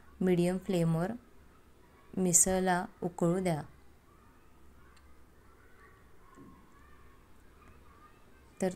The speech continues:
तुम्ही बघू शकता की, अ, कढईला छान तरी आली आहे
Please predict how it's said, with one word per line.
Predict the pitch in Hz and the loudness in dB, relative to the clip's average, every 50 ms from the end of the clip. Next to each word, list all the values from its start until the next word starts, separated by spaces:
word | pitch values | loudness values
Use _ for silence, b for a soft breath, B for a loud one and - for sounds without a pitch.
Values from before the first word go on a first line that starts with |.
| - | -2
तुम्ही | - 190 190 196 | -2 -2 -2 -2
बघू | 180 180 170 170 185 | -2 -2 -2 -2 -2
शकता | - - 202 - - - - 180 | -2 -2 -4 -4 -4 -4 -4 -4
की, | 175 - - 180 196 220 - - - - | -4 -2 -4 -4 -4 -4 -8 -12 -10 -4
अ, | 170 170 170 170 170 170 170 170 - - | -2 0 0 2 2 0 -2 -4 -4 0
कढईला | 185 170 165 175 180 180 185 185 180 185 - - - - - - - - - - - - - - - - - | 2 2 4 4 2 2 2 0 0 0 -2 -6 -12 -20 -20 -20 -20 -20 -20 -20 -20 -20 -20 -14 -10 -4 -2
छान | 190 180 185 180 - | 0 0 0 0 2
तरी | 185 165 160 185 202 | 2 4 4 4 4
आली | 202 185 175 170 165 | 4 4 4 4 2
आहे | 165 160 143 151 160 185 | 2 0 0 -2 -4 -4